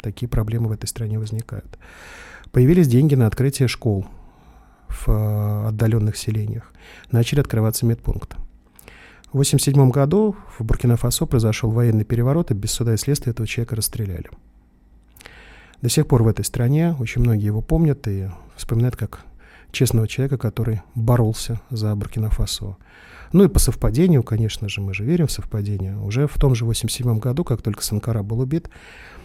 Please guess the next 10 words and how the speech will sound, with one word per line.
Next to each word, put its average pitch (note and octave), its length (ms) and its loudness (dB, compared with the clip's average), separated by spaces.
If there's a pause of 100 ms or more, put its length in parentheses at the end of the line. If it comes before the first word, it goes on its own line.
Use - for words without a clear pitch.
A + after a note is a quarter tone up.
(120)
французские B2 480 2
банкиры C3+ 580 2
резко A#2+ 340 0
вернулись G#2+ 440 0
со - 100 -6
своими G#2 480 -2 (160)
кредитами, A#2+ 640 0 (800)
м, G#2+ 520 0
в G#2 40 -2
Буркина-Фасо. G#2+ 800 -2